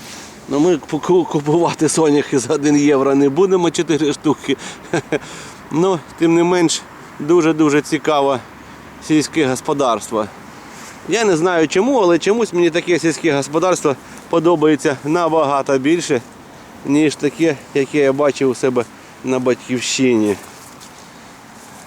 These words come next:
Дуже прикольно. І, чесно кажучи, піднімається настрій після того, як я бачу, що і таким сільським господарством не тільки можна займатися, а можна ще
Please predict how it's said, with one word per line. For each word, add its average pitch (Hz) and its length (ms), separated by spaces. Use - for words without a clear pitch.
Дуже 135 340
прикольно. 139 600
І, 143 400
чесно 147 340
кажучи, 143 360
піднімається 131 760
настрій 131 500
після 135 420
того, 131 220
як 127 220
я 127 80
бачу, 127 340
що 123 220
і 139 100
таким 139 400
сільським 131 440
господарством 131 760
не 131 120
тільки 170 320
можна 143 360
займатися, 127 720
а 131 80
можна 135 400
ще 139 240